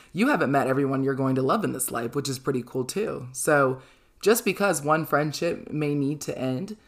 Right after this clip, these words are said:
does not mean that it wasn't exactly what you needed at a certain point in time.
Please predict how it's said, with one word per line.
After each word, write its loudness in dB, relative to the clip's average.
does 4
not 4
mean 0
that 4
it 6
wasn't 2
exactly 0
what -2
you -2
needed -2
at -6
a -4
certain -6
point -8
in -8
time. -12